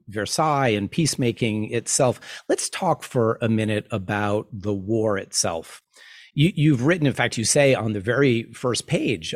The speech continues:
that the First World War was, and I quote here, "the foundational crisis of the twentieth century."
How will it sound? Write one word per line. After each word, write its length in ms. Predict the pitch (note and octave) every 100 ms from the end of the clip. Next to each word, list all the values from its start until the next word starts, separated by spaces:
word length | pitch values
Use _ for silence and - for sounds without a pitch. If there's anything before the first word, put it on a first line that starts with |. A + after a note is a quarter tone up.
| -
that 340 | B2 C#3 - _
the 140 | - C3
First 400 | - B3 A3+ -
World 260 | F#3 D3
War 320 | B2 B2+ C3+ C3
was, 480 | G#2+ A#2+ A#2+ A2+
and 160 | - A2
I 60 | G#2
quote 300 | - D3+ C3+
here, 260 | C#3 A#2+
"the 160 | G#2+ B2
foundational 1000 | - B2+ B2 G#2+ G2+ C#3 D#3+ - G3 D#3
crisis 760 | - - C#3 B2 - B2 - -
of 180 | - G#2+
the 80 | G#2+
twentieth 480 | - - G#2+ G#2+ G2
century." 600 | - G2 F2 F#2 E2+